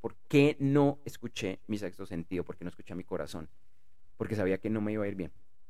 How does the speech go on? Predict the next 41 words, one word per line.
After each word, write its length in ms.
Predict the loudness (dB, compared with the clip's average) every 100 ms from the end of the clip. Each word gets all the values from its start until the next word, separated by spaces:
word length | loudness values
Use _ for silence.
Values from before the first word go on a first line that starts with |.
| -12 -12 -12 -12
En 80 | 0
cambio, 220 | 6 10
las 100 | 10
otras 340 | 8 2 0 -2 -8
fueron 240 | 0 2 2
buenas 180 | 0
consultorías 800 | -4 -8 -8 -6 0 2 2 -2 -10
y, 500 | -10 -8 -8 -8 -8
y, 80 | -12
y, 360 | -12 -10 -12 -12 -12 -12 -12 -6 6
y 80 | 8
realmente 340 | 10 8 6
no 60 | 6
me 60 |
arrepiento 280 | 6 4 2
porque 180 | 2 2
también 220 | 0 0
como 160 | -2 -6
que 100 | -6
seguí 200 | -4 0
mi, 200 | 0 0
mi, 160 | -6 -6
mi 120 | -4
corazón 400 | -2 -2 -2 -2
y 20 | -2
dejé 160 | -2
que 120 | -4
la 60 | -6
cosa, 360 | -6 -6 -6 -6 -10
eh, 340 | -6 -4 -6 -8 -8
fluyera. 360 | -4 -2 -4 -6 -12 -12 -12 -12 -12 -12 -14 -12 -12 -12 -12 -12 -10 6
El 100 | 10
mensaje 320 | 12 12 10
que 100 | 8
te 180 | 6 8
dejo 320 | 8 6 2
es, 280 | 2 0 -4 -10 -12 -4
¿qué 120 | 6 8
debes 280 | 8 6
hacer 240 | 0 -2 -2
para 420 | 0 2 2